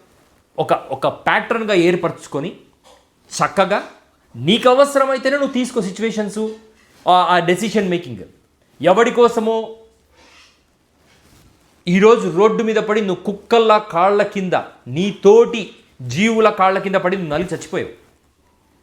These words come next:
కాబట్టి సమాజానికి నేను ఇస్తున్న ఒక్క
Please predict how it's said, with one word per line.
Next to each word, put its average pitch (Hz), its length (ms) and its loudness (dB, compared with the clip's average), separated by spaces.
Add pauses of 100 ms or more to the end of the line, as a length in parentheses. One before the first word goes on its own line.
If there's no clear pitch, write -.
(260)
కాబట్టి 165 680 -2 (680)
సమాజానికి 214 440 0
నేను 180 140 -2
ఇస్తున్న 180 460 -4 (100)
ఒక్క - 260 -8